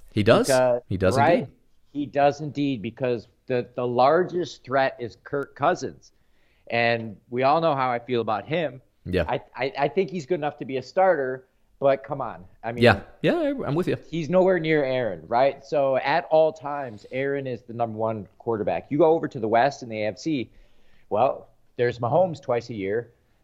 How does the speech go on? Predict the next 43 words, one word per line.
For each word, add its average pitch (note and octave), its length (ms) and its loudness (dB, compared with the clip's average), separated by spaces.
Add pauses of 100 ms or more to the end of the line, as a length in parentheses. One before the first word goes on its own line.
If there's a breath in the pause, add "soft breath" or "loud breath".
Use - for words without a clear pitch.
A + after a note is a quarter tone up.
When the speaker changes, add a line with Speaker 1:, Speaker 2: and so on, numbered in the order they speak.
Speaker 2:
There's, A#2 800 0
uh, A2+ 460 2
Speaker 1:
Yeah, G2+ 220 6
no, E2+ 200 0
I - 20 6
Speaker 2:
there F#2 100 4
Speaker 1:
wouldn't F2 160 -2
want D2+ 140 -6
that. D#2+ 380 -4 (340)
Speaker 2:
You C3+ 160 0
wouldn't D#3+ 180 4
want E3 160 2
that, B2+ 240 2
right? C3 280 0 (180)
Speaker 1:
Justin D3+ 320 6
Speaker 2:
There's A2+ 100 2
Derek C3+ 100 12
Speaker 1:
Herbert, E3 300 8
he's, D3 280 4
he's D#3 260 4
Speaker 2:
there's E3 100 6
Speaker 1:
so C3 160 12
good B2+ 280 8
with G2+ 100 2
Speaker 2:
Justin - 0 -
Speaker 1:
the G2+ 80 0
Chargers. E3 480 2
Speaker 2:
Herbert. F#3+ 280 -2
Speaker 1:
Yeah. E2+ 280 2
Speaker 2:
Yeah. D3+ 280 -2 (300)
There's D3+ 240 -2
Derek F#3+ 520 0
Carr, D#3+ 500 0 (420)
who D#3+ 380 0
I D3 260 2 (100)
think C3+ 240 -8
is A2 140 -8
better B2 280 0
than G#2+ 200 -12
Kirk B2+ 280 -6
Cousins, B2+ 520 -4
right? A#2+ 360 0
Speaker 1:
Mm-hmm. A#2+ 300 -4